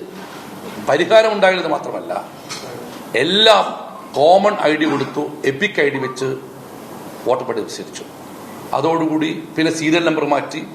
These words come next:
വാർഡുകൾ മാറ്റി, ബൂത്തുകൾ മാറ്റി, എല്ലാം ഇടകലർത്തി കൺഫ്യൂഷനാക്കി. അങ്ങനെയാണ് ക-, ഇപ്പം വളരെ സൂക്ഷ്മമായി പരിശോധിച്ചപ്പോഴാണ് ഈ അപകടകരമായ കാര്യം കണ്ടെത്തിയത്.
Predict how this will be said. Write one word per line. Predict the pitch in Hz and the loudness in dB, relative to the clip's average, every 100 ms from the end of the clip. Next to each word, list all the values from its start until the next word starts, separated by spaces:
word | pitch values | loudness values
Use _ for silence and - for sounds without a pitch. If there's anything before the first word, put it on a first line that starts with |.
| - - - - | -18 -18 -18 -2
വാർഡുകൾ | 127 139 156 160 | 4 6 6 2
മാറ്റി, | 151 139 - 160 | 0 -2 -4 -8
ബൂത്തുകൾ | - 123 139 151 147 | -6 -2 0 0 0
മാറ്റി, | 127 151 - - - - | -2 -4 -8 -12 -16 -2
എല്ലാം | 196 208 220 202 | 0 6 6 4
ഇടകലർത്തി | 147 160 156 151 - 156 160 - - - - | 2 2 2 0 -2 -6 -6 -10 -16 -16 -4
കൺഫ്യൂഷനാക്കി. | 131 139 139 120 92 - - - - - - 311 - - | -4 -2 -4 -6 -8 -12 -16 -16 -16 -14 -10 -8 -6 -2
അങ്ങനെയാണ് | 170 196 190 | 0 2 2
ക-, | - 180 | 0 -2
ഇപ്പം | 170 196 196 - - | 0 0 0 -6 0
വളരെ | 120 151 220 | 4 6 6
സൂക്ഷ്മമായി | - 170 156 165 | 4 -2 -2 -2
പരിശോധിച്ചപ്പോഴാണ് | 156 127 123 - 107 95 101 - - - - - - - | 0 -4 -4 -4 -4 -4 -4 -8 -10 -14 -14 -14 -14 -4
ഈ | 135 156 156 | 0 0 0
അപകടകരമായ | - 110 131 151 135 127 120 117 | 0 0 2 0 2 2 2 0
കാര്യം | 104 104 | -2 -4
കണ്ടെത്തിയത്. | 95 - 85 - | -4 -8 -12 -14